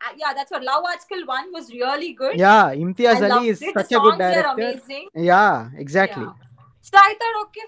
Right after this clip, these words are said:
Speaker 1: fine. You know, now I stopped watching Bollywood movies. You know, I'm like, "No more Bollywood. If they're supporting only nepotism, then no more Bollywood."
Speaker 2: <laughs>
Speaker 1: That's
Speaker 2: You are a
Speaker 1: it.
Speaker 2: Sushant Singh Rajput, uh, fan,
Speaker 1: Yes,
Speaker 2: is it?
Speaker 1: exactly. You know,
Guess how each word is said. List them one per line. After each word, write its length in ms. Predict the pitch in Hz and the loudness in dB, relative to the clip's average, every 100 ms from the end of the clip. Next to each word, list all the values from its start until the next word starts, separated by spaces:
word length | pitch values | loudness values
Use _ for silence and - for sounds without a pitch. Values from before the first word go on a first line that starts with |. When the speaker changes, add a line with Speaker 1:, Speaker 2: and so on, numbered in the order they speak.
| - | -14
Speaker 1:
fine. 320 | 339 285 254 | -14 -14 -18
You 80 | 277 | -16
know, 100 | 302 | -12
now 140 | 311 359 | -8 -4
I 120 | 415 415 | -4 -8
stopped 240 | 349 349 302 | -14 -12 -10
watching 340 | 285 311 285 | -12 -14 -16
Bollywood 460 | 254 262 277 269 240 | -12 -12 -14 -20 -20
movies. 300 | 240 233 214 | -20 -20 -18
You 80 | 214 | -10
know, 80 | |
I'm 180 | 233 233 | -8 -8
like, 220 | 240 240 233 | -8 -10 -12
"No 180 | 233 | -20
more 160 | 240 247 | -14 -12
Bollywood. 520 | 220 208 208 196 196 208 | -10 -8 -10 -10 -12 -12
If 80 | 196 | -6
they're 120 | 247 247 | -6 -4
supporting 360 | 240 294 302 330 | -4 -2 -4 -4
only 180 | 320 311 | -10 -8
nepotism, 600 | 294 285 294 285 285 285 | -8 -8 -8 -8 -10 -10
then 200 | 262 254 | -10 -12
no 180 | 240 233 | -12 -18
more 160 | 220 220 | -18 -16
Bollywood." 520 | 202 196 190 196 196 | -12 -2 0 0 -4
Speaker 2:
<laughs> 20 | |
Speaker 1:
That's 320 | 202 208 - - | -8 -12 -10 -2
Speaker 2:
You 100 | 202 | 2
are 40 | |
a 40 | |
Speaker 1:
it. 60 | 208 | 2
Speaker 2:
Sushant 340 | 196 - 220 | 2 2 2
Singh 300 | 208 208 190 | 4 2 4
Rajput, 560 | 170 165 - 180 175 165 _ - | 2 2 -2 -4 -6 -6 _ -8
uh, 160 | 131 | -8
fan, 260 | 127 147 147 | -4 -4 -4
Speaker 1:
Yes, 100 | 127 | -8
Speaker 2:
is 80 | 127 | -10
it? 80 | 156 | -8
Speaker 1:
exactly. 800 | 262 247 254 247 247 247 233 214 | -6 -4 0 0 -2 -8 -10 -8
You 180 | 208 202 | -10 -14
know, 300 | 202 202 | -16 -18